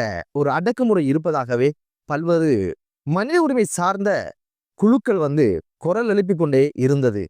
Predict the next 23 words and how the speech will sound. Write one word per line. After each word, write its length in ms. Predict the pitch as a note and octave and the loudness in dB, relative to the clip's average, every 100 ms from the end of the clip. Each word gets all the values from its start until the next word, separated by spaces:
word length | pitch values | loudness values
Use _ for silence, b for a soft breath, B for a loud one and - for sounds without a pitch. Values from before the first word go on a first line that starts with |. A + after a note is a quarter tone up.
| _ _ _ _ | _ _ _ _
என்னதான் 380 | C#3 G3+ D#4 D4 | -2 -2 0 0
இருந்தாலும் 380 | B3 A3 A3 E3 | 0 0 0 0
இந்த 140 | F3 G3 | 2 2
ஒரு 80 | |
விஷயம் 300 | F3 C#3+ D3+ | 0 -2 0
நிறைவுக்கு 400 | C#3+ F#3+ A#3+ F#3+ | 2 2 0 -2
வந்தனால 340 | E3+ D3+ C#3+ B2+ | -2 -2 -4 -4
கிடைக்கிற 380 | - E3 E3+ D3 | -2 -2 0 -2
நன்மைகள் 500 | B2+ C#3+ G#3+ A3+ E3+ | -2 -2 0 0 2
என்ன 120 | D3 E3+ | 0 0
அப்படின்னு 320 | B2 D3+ B2+ | -2 -4 -4
பாத்தீங்கன்னா, 480 | B2 A#2+ A#2 G#2+ A2+ G2+ E2 _ b b - | -4 -4 -6 -4 -4 -4 -8 _ b b 0
கபாலுக்கு 540 | G#3+ C4+ D#4 D4 A#3 E3+ | 2 2 0 0 -2 0
பதிலாக 600 | F3 F#3+ G3+ E3+ F3+ G3+ G#3 _ _ _ _ _ - | 0 0 0 0 -2 -2 -6 _ _ _ _ _ -4
ஒப்பந்த 380 | F#3 - F4+ C4+ | -2 -2 -2 0
அடிப்படையில 540 | F#3+ G#3+ G3+ E3+ D#3 D3+ F#2 | 0 0 0 0 2 0 -2
தொழிலை 360 | - E3+ A3+ G#3 | -2 2 2 2
நீங்க 220 | D#3+ C#3+ | 2 0
பெற்றுக்கொள்ள 460 | A#2+ C3+ F#3 D3+ C3 | 0 -2 0 0 0
முடியும். 340 | A2+ G#2+ F2+ - _ b - | -2 -2 -4 -8 _ b 0
இந்த 220 | G#3 C4+ | 2 2
தொழில் 300 | A3 F#3+ D3+ | 0 0 0
பிடிக்கலையா, 480 | E3 F3 F3 C3 A#2+ | -2 0 0 2 0